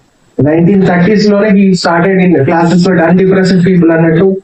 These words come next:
ఒక మూవ్‌మెంట్ కూడా స్టార్ట్ చేశారు. అప్పుడు మరి before ఇండిపెండెన్స్ కూడా అప్పటి నుంచి almost hardly థర్టీ, థర్టీ ఫైవ్ years of age నుంచి కూడా ఇదే ఫీల్డ్ లో వీళ్ళ, ఆ,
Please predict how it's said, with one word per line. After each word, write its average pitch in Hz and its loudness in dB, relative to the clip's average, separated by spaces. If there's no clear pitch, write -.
ఒక 175 0
మూవ్‌మెంట్ 190 0
కూడా 190 0
స్టార్ట్ 170 0
చేశారు. 175 0
అప్పుడు 160 0
మరి 165 2
before 165 0
ఇండిపెండెన్స్ 180 0
కూడా 156 0
అప్పటి 156 0
నుంచి 190 2
almost 185 0
hardly 170 0
థర్టీ, 165 0
థర్టీ 175 0
ఫైవ్ 170 2
years 185 0
of 175 0
age 180 2
నుంచి 175 2
కూడా 170 2
ఇదే 180 2
ఫీల్డ్ 190 2
లో 202 0
వీళ్ళ, 175 2
ఆ, 151 0